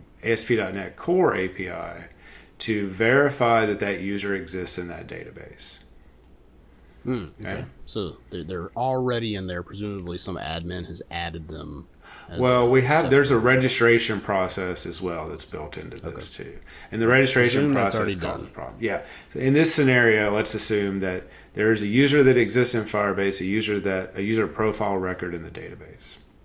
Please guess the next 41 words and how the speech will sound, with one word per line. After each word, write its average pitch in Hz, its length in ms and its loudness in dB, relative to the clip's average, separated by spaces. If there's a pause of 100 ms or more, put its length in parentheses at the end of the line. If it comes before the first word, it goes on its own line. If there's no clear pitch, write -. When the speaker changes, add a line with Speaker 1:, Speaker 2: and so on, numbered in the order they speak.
(160)
Speaker 2:
Mm-hmm. 87 320 -8 (180)
Speaker 1:
Okay. 92 160 -12 (2250)
And 139 220 2
so 156 180 6
the, 151 340 6
you 151 140 2
know, 123 120 4
because 123 680 4
it, 131 200 -2
we 139 280 2
pretty 147 320 -2
much 233 180 4
have 117 320 0
to 127 80 0
do 123 160 2
that 123 260 0
check. 127 540 -2 (440)
I - 80 -6
think 131 260 6
that'd 110 200 2
be, 113 200 4
that'd 113 360 0
be 113 80 2
the 98 100 -2
right 95 300 -2
thing 98 160 -4
to 92 80 -4
do 98 220 -4
in 95 80 -4
the 82 80 -6
real 95 220 -4
world 90 260 -6
anyway. 80 560 -6 (460)
But 113 180 2
because 117 340 0
we 123 80 2
have, 113 320 2
you 107 60 -2
know, 104 80 -4
users, 101 520 -4 (160)
uh, 92 340 -8